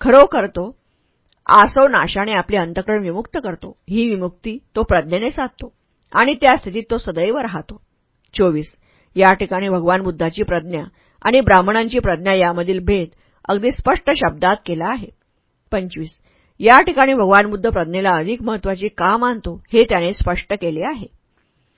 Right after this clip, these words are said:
ग. धम्माला सद्धम्म रूप प्राप्त व्हावायला त्याने मैत्रीला उत्तेजन दिले पाहिजे.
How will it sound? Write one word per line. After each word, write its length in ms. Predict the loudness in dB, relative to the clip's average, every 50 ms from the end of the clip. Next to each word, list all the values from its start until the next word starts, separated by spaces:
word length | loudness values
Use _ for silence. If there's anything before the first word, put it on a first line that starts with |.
| _ _ _ _ _ _ _ _ _ _ -14 0 2
ग. 160 | 4 4 4 2 -4 _ _ _ _ _ _ _ _ _ _ -4
धम्माला 560 | 0 0 2 2 4 4 6 6 6 6 4
सद्धम्म 420 | 4 2 0 0 2 0 0 2 2
रूप 260 | 2 2 0 0 0
प्राप्त 320 | 0 0 0 0 -2 -4 -4
व्हावायला 520 | -4 -2 -2 -2 -2 -2 -2 -2 -2 -4
त्याने 280 | -2 -2 -2 -2 -2 -4
मैत्रीला 460 | -4 -4 -4 -4 -2 -2 2 4 4
उत्तेजन 480 | 4 2 0 -4 -6 -6 -6 -6 -6 -6
दिले 240 | -6 -8 -6 -8 -8
पाहिजे. 380 | -6 -6 -6 -6 -6 -8 -12